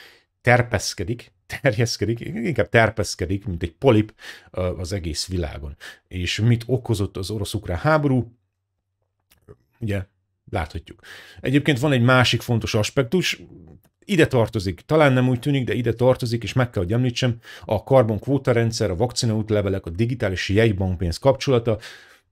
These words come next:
A mai nap, amikor ezt a videót ki-, csinálom, és ez aktuális, kétezer-huszonhárom november nyolcadikán indul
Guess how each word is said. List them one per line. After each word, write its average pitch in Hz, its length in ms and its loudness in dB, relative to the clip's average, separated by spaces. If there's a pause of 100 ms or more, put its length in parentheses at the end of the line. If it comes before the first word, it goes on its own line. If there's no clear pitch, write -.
(320)
A 170 100 -2
mai 185 160 8
nap, 107 300 -2 (120)
amikor 196 340 4
ezt 123 200 2
a 101 180 -2
videót 127 420 -2
ki-, 113 260 -2
csinálom, 107 560 0
és 113 160 -6
ez - 160 -8
aktuális, 110 760 -2 (300)
kétezer-huszonhárom 123 1040 4
november 110 380 4
nyolcadikán 85 580 -2
indul 107 340 0